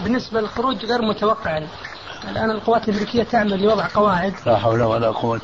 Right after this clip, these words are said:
Speaker 2: إلا بالله.
Speaker 1: فيها أسلحة ثقيلة، عند الحاجة تقوم القوات الأمريكية الموجودة في الجزيرة الهندية، آه، بوجود حراسات تقريبا، يعني قريبا من عشرة آلاف أو تسعة آلاف جندي يقوم بالحراسة على هذه القواعد.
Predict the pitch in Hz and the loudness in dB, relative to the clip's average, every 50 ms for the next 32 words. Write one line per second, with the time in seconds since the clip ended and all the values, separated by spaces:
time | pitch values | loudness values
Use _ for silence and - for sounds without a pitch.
0 | - 113 - 120 117 117 123 127 233 220 202 214 - 208 - 214 202 - 196 - | -4 -6 -4 -4 -4 -4 -2 -2 0 0 2 0 0 -2 -2 -2 0 0 0 0
1 | 208 202 - 233 214 196 180 214 226 - - - - - - - - - - - | -2 -2 0 0 2 2 2 2 0 -2 -6 -14 -16 -14 -16 -16 -14 -14 -14 -14
2 | - - - - - - - - - - - - - - - - - 202 240 214 | -14 -16 -16 -16 -16 -16 -16 -16 -16 -16 -14 -14 -14 -14 -12 -6 -2 0 2 2
3 | 208 202 - - 240 226 190 202 247 226 - 233 - - 247 220 208 208 196 190 | 2 2 2 2 2 2 2 2 0 -2 -2 -4 -2 2 2 4 4 2 0 -2
4 | 196 190 - 214 226 220 196 - 202 196 196 202 - - 214 190 180 190 196 180 | -4 -2 2 2 4 4 4 2 2 0 0 0 0 0 0 0 2 0 0 2
5 | 175 214 185 180 165 175 190 165 165 185 175 202 202 180 170 175 180 165 185 190 | 0 0 0 0 -2 -2 -2 -2 -2 0 0 2 2 2 2 2 0 0 0 0
6 | 180 190 208 208 - - - - - - - - - - - - - - - 320 | 0 -2 -2 -4 -6 -10 -12 -14 -14 -16 -16 -16 -16 -14 -14 -14 -14 -14 -14 -12
7 | 339 302 - 202 - - - - - 180 185 214 214 180 233 220 - - - 208 | -8 -6 -4 -4 -2 -4 -4 -6 -4 -2 0 0 2 2 2 0 0 0 2 2
8 | 208 190 - 233 196 - - - - - 208 196 190 170 - - - - - 202 | 2 2 2 2 0 0 -2 -6 -4 -2 0 0 0 -2 -6 -12 -12 -10 -8 -4
9 | 175 190 196 196 - - 202 208 202 180 196 196 190 190 190 190 196 196 196 202 | -4 -4 -4 -2 -2 0 0 0 0 0 0 0 0 0 0 0 -2 -2 -4 -6
10 | - - - - - - - 202 202 - 208 202 196 196 208 208 - - - - | -6 -8 -10 -12 -10 -6 -4 -4 -4 0 0 2 2 4 2 2 0 -2 -8 -18
11 | - - - - - - - - - - - - - - - - - - - 226 | -16 -16 -16 -16 -16 -16 -18 -18 -18 -18 -18 -18 -18 -16 -8 -6 -4 -4 -2 -4
12 | 208 - 175 175 190 202 180 156 156 196 196 170 160 202 226 - - 240 226 202 | -2 0 0 2 2 2 0 0 0 0 0 0 0 -2 -2 0 2 2 2 2
13 | 208 - - 220 226 202 - - 165 180 190 190 185 185 185 175 - 190 185 190 | 2 2 2 2 2 2 2 0 -2 0 0 0 0 0 -2 0 0 2 2 4
14 | 180 165 175 196 | 4 2 2 0